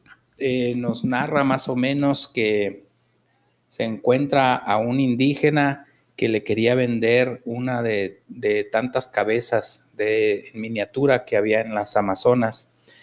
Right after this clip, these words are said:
Y por su raro inglés, eh, no le entendió el, eh, mister Taylor.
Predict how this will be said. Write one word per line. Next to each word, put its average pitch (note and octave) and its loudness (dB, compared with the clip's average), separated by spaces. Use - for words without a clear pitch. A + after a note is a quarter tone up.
Y A2+ 2
por A2 4
su A2 2
raro B2 4
inglés, C3+ 2
eh, G#2+ -4
no A#2 4
le C3+ 2
entendió C3 2
el, G#2+ -4
eh, G#2 -6
mister G#2 -4
Taylor. C3+ 2